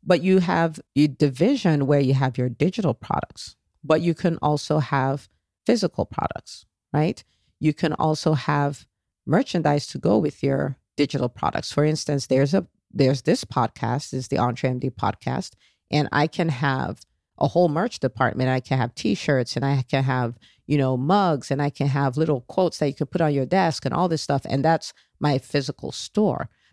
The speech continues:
Um, it's all merchandise that goes with a podcast. And that could be a total different division, right,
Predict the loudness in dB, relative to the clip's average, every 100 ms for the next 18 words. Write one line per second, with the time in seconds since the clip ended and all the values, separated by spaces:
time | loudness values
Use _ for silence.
0 | 0 2 2 2 2 2 0 0 0 0
1 | 0 -2 -2 -2 -2 0 -2 -4 _ -4
2 | -2 -2 0 -2 0 0 0 -2 -2 -2
3 | -2 -6 _ -6 -2 0 2 2 0 0
4 | -2 -4 -6 -6 0 2 2 -2 -6 _
5 | _ 0 2 2